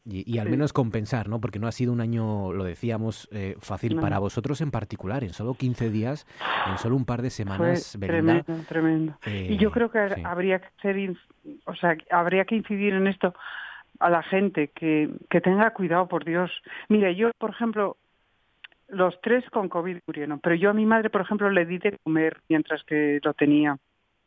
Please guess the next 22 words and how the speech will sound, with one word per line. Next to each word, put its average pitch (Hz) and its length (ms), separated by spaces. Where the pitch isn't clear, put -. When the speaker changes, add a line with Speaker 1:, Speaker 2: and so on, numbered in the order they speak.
Speaker 2:
Le 170 120
lavaba 156 400
la 165 120
boca, 139 360
pero 175 200
nunca 233 420
quité 220 260
la 220 100
mascarilla. 170 720
Inmediatamente 214 800
después 220 400
iba 208 160
a - 20
lavarme 190 400
las 165 180
manos. 151 420
No 185 180
lo 226 100
cogí, 233 460
Speaker 1:
Ya, - 60
Speaker 2:
quiero 208 180
decir, 196 340